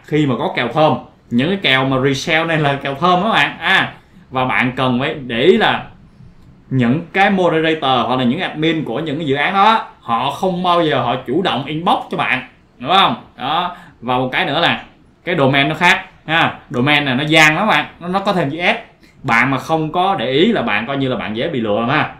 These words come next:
Đó, may là hôm nay xém nữa là mình bị, xém nữa là bị lừa mất mười củ ha.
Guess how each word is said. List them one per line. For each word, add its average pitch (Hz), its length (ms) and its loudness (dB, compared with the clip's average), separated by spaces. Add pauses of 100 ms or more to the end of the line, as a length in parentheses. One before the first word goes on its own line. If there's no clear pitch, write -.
(180)
Đó, 135 540 0
may 120 240 2
là 110 360 -2
hôm 120 160 -6
nay 113 320 -4 (600)
xém 185 280 -2
nữa 151 140 -2
là 156 80 -2
mình 110 160 -4
bị, 98 240 -6 (440)
xém 156 240 -6
nữa 147 60 -6
là 123 80 -4
bị 101 140 -6
lừa 107 220 -4
mất 110 120 -6 (220)
mười 104 140 -6
củ 104 260 -10 (320)
ha. 147 280 0